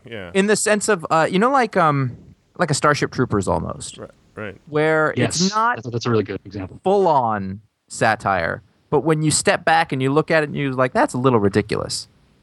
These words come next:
Speaker 2: And I feel like it's sort of that kind of tone.
Speaker 1: Mm-hmm.
Speaker 3: Let me
Speaker 2: Um,
Speaker 3: go to the, the main guy. Is it Thomas? Is that his name?
Speaker 2: Yeah.
Speaker 3: The, the, the, the guy who's trying to, uh, really protect the kid and, and,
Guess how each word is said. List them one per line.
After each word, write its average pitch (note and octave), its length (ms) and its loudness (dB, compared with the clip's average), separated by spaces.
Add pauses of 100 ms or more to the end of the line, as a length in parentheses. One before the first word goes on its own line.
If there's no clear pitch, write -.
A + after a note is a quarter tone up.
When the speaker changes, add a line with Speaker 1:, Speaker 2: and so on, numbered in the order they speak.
(300)
Speaker 2:
And B2+ 100 4
I C3 200 4
feel F#3+ 200 0
like F3+ 140 2
it's - 160 -2
sort C#3+ 240 4
of A#2 140 -2
that A2 260 4
kind G#2 240 0
of F2+ 100 -10
tone. - 380 -4 (200)
Speaker 1:
Mm-hmm. G#2+ 220 -12
Speaker 3:
Let A#2 300 0
me - 60 2
Speaker 2:
Um, - 60 -2
Speaker 3:
go D3+ 120 2
to - 140 -2
the, B2 180 2
the A2+ 100 0
main G#2+ 260 2
guy. C3+ 140 4
Is A2+ 260 -2
it - 80 -12 (140)
Thomas? C#3+ 460 2
Is C3+ 80 -2
that C#3 80 2
his D3+ 120 0
name? E3+ 340 0 (420)
Speaker 2:
Yeah. - 140 -4 (180)
Speaker 3:
The, A#2 280 2 (120)
the, A2+ 260 2 (140)
the, A2+ 120 0 (100)
the A#2+ 80 4
guy A2+ 300 4
who's G#2+ 220 2
trying G#2+ 380 2
to, G#2 360 0 (420)
uh, D#2 260 -10 (680)
really C3+ 320 4
protect A#2 520 0
the A#2+ 60 -4
kid A2 440 0
and, G2+ 420 2
and, A2+ 200 -4